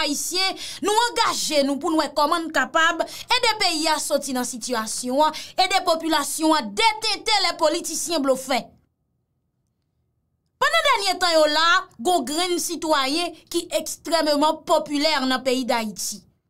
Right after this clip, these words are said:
M ka di sa, gen anviwon de mwa, gari konnen l,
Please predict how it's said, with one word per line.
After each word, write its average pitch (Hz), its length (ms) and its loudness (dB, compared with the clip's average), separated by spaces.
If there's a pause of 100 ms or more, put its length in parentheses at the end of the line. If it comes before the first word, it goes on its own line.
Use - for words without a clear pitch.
(960)
M 247 120 -2
ka 233 200 -2
di 302 320 -2
sa, 247 180 -4
gen 262 180 -4
anviwon 285 480 0
de 302 140 2
mwa, 214 300 -2 (760)
gari 269 640 -2
konnen 208 480 0
l, 196 60 -14